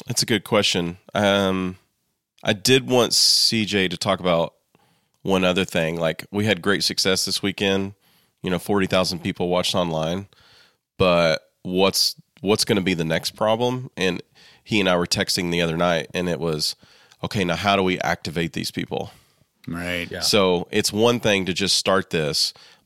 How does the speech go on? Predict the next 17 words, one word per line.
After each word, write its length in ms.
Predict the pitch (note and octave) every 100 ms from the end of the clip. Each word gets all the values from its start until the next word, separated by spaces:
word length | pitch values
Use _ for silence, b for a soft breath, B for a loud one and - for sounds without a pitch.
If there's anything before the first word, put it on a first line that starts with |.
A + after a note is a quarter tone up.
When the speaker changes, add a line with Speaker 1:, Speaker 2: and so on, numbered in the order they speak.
| -
Speaker 1:
but 420 | F#2 E2+ - _ _
it's 220 | - G2 A#2
not 240 | A#2 -
gonna 220 | G#2 E2+
last. 560 | D#2 D#2 G1+ - - - -
Like, 180 | G2 -
we 120 | G2+
won't 360 | F#2+ A2 A2 G2
just 340 | G2 G2 -
be 200 | F#2+ F2+
able 160 | F2 E2
to 80 |
keep 340 | - - F#2+ -
running 300 | E2+ E2+ E2
the 60 | D#2+
same 320 | - E2 D#2+
play. 420 | - D#2+ D#2 A2